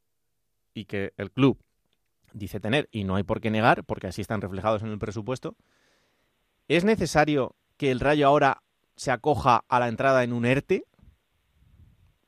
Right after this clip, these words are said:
Ahí está el debate. Por eso el entrenador, Paco Gémez, es el que ha hablado en los últimos días, lo ha hecho también aquí en Onda Cero, en El Transistor, con José Ramón de la Morena, y decía,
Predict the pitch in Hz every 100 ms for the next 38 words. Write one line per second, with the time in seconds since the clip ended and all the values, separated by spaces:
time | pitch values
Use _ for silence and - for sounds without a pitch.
0 | _ - 113 107 127 147 160 117 147 -
1 | 90 - _ - 127 160 190 180 147 139
2 | 123 117 160 190 196 135 123 131 175 156
3 | 165 _ _ _ _ _ 120 113 139 120
4 | 120 110 101 98 - - 101 101 127 170
5 | 127 104 113 104 104 135 156 127 107 101
6 | 101 101 98 98 101 98 92 170 156 113
7 | 104 98 92 156 131 113 98 98 95 107
8 | 117 135 165 196 143 135 - 135